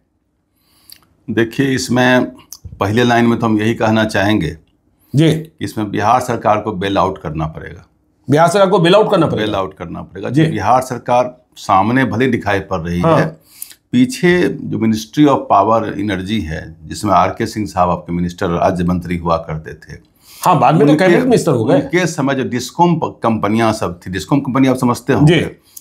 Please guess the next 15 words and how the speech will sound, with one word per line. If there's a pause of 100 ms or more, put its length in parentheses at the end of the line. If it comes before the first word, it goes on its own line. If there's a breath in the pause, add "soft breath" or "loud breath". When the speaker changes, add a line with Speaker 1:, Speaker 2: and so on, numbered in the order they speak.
Speaker 1:
डिस्ट्रीब्यूशन
कंपनी,
Speaker 2:
हम्म।
Speaker 1:
पावर
में
तीन
तरह
कंपनी
Speaker 2:
हम्म।
Speaker 1:
होती
है, (280 loud breath)
एक
जनरेशन,
दूसरा
ट्रांसमिशन,